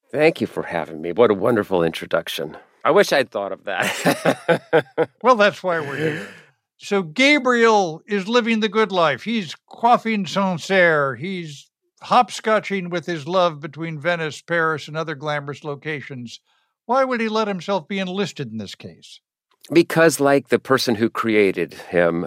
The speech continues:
Speaker 1: he gets annoyed about art theft, especially something like The Concert. I mean, it is one of thirty-four works by Johannes Vermeer. It is a, an extraordinary crime against art.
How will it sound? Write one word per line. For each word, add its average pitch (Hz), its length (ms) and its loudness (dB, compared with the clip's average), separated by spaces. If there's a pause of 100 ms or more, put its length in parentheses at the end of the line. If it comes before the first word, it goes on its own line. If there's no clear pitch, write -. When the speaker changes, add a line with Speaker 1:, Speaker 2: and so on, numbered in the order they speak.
Speaker 1:
he 139 140 -2
gets - 300 0
annoyed 95 500 2
about 82 380 -2 (100)
art 104 200 2
theft, - 460 -8 (220)
especially 151 320 0
something 110 340 2
like 92 220 0
The 87 100 -6
Concert. 76 480 -6
I 80 40 -6
mean, 87 200 -4 (880)
it 117 140 2
is 98 140 -4
one 113 160 6
of 90 100 2
thirty-four 110 840 2 (100)
works 92 400 -2
by 90 180 -4
Johannes 87 380 -4
Vermeer. 82 480 -2 (300)
It 117 140 2
is 107 200 2
a, 95 180 -4
an 90 120 -2
extraordinary 90 1080 0 (200)
crime 85 440 2
against 82 640 -6
art. 87 560 2